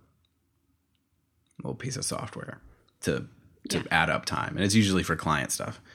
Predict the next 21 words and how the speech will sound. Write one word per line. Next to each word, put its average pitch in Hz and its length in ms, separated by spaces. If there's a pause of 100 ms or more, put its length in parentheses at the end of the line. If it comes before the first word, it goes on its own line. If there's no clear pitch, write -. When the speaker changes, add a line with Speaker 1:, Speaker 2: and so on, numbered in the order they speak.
(1600)
Speaker 1:
And 98 340 (260)
so - 160
I 107 60
log 107 320
every 95 200
fifteen 90 380
minutes 78 240
in 76 80
that. 58 300 (1400)
And 92 200
it 135 240
really, 98 840 (180)
it 92 120
adds 117 260
up 113 120
all 95 120
your 87 100
time 131 340
for 98 120
the 57 120
week - 380